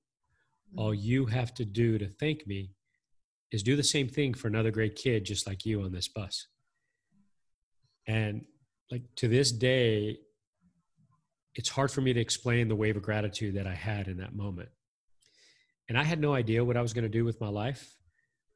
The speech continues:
Speaker 1: All I knew is that I wanted my future to look different than my past. But after I stepped off that bus, not only did I know why I was gonna do what I was gonna do,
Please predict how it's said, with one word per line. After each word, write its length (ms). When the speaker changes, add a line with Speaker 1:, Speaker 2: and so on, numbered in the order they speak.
Speaker 1:
All 140
I 80
knew 180
is 80
that 120
I 60
wanted 260
my 120
future 360
to 60
look 160
different 260
than 120
my 80
past. 480
But 140
after 260
I 80
stepped 380
off 180
that 240
bus, 460
not 200
only 200
did 160
I 120
know 140
why 640
I 60
was 120
gonna 160
do 160
what 140
I 20
was 140
gonna 160
do, 280